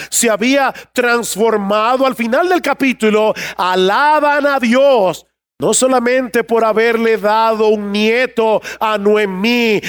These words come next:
sino por tener una nuera como Ruth, que es de más valor para ti que siete hijos, le dicen ellas.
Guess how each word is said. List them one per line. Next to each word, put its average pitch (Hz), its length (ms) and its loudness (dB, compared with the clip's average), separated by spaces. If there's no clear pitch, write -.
sino 240 460 0
por 247 200 0
tener 247 760 0
una 254 400 0
nuera 285 640 2
como 247 500 0
Ruth, 247 680 2
que 226 380 -2
es 226 480 0
de 240 220 0
más 240 520 -2
valor 247 680 2
para 240 420 0
ti 269 220 2
que 254 180 -4
siete 285 480 -2
hijos, 175 540 -4
le 202 140 0
dicen 196 280 -2
ellas. 151 460 -8